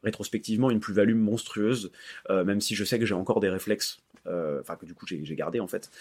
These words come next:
Mais, euh, donc voilà, et puis, euh, j'avais, euh, je sais pas moi, pas de L L M, pas de double diplôme, pas de mention, euh, à part, euh, à part en M deux, mais tout le monde l'a. Euh, donc voilà, j'étais un peu inquiet mine de rien.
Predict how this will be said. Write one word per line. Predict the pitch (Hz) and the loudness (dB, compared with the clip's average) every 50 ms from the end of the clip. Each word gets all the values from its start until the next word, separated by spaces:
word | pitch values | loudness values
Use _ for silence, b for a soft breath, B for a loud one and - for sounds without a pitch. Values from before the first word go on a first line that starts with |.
| B B B B B B B | B B B B B B B
Mais, | 92 95 101 104 104 104 | 0 4 6 6 6 6
euh, | 98 92 87 85 82 - - 80 | 4 2 2 2 2 0 0 0
donc | 92 107 110 113 110 | 0 0 0 2 4
voilà, | 107 110 117 131 143 - | 6 8 8 8 6 6
et | - 110 | 4 2
puis, | - - - 113 127 131 120 | 2 2 -2 0 2 2 4
euh, | 98 92 92 | 2 2 0
j'avais, | 85 92 87 85 87 101 110 120 120 | 0 0 0 2 4 6 8 8 8
euh, | 104 87 82 76 67 - 50 | 8 6 4 0 -4 -8 -14
je | - | -20
sais | - _ | -14 _
pas | - 90 | -6 -6
moi, | 95 82 78 - | -6 -6 -6 -6
pas | - 85 | -6 -4
de | 80 85 82 | -4 -2 -2
L | 80 85 | 0 0
L | 85 85 | 0 0
M, | 87 95 98 | 0 0 -2
pas | - - | -2 -4
de | 85 85 | -6 -6
double | 90 92 80 87 87 | -8 -10 -8 -8 -8
diplôme, | 80 82 76 - - 98 107 110 117 110 90 87 | -8 -10 -12 -8 -2 2 2 4 4 2 0 0
pas | - - 85 | -2 -4 -8
de | 87 98 - | -8 -8 -8
mention, | - 92 92 98 107 - - - - - 110 113 113 104 95 90 | -8 -8 -6 -6 -4 -4 -2 -2 2 2 2 2 2 0 0 0
euh, | 87 87 87 90 | 0 2 0 0
à | 87 | 0
part, | - 101 98 92 92 85 | 0 0 0 0 0 0
euh, | 85 82 82 78 78 73 57 | -2 -2 -4 -4 -4 -4 -2
à | 65 78 | -2 -2
part | - 92 90 | -2 -2 -2
en | 90 87 | -2 -2
M | 90 90 92 98 | -2 -2 -2 0
deux, | 107 117 113 | 0 2 0
mais | 104 85 78 73 - _ _ | 0 -2 -4 -6 -10 _ _
tout | - | -10
le | 87 | -10
monde | 82 85 87 | -8 -6 -6
l'a. | 90 107 131 - B B B B B B B B B - | -8 -8 -8 -10 B B B B B B B B B 6
Euh, | 98 98 95 92 95 95 95 92 92 90 90 90 87 87 87 | 8 8 10 10 10 10 10 10 8 8 8 6 6 4 2
donc | 95 101 107 104 - _ - - - - - - | 2 0 -2 -2 -4 _ -20 -20 -20 -18 -8 4
voilà, | 110 120 135 147 143 113 | 10 12 12 12 12 12
j'étais | 113 104 127 123 185 | 10 6 6 6 6
un | 190 | 6
peu | 147 - 123 | 6 6 4
inquiet | 104 101 - 156 160 | 4 4 4 4 4
mine | 151 127 107 101 | 6 6 6 6
de | 98 | 6
rien. | 92 101 113 135 147 | 4 4 4 0 -2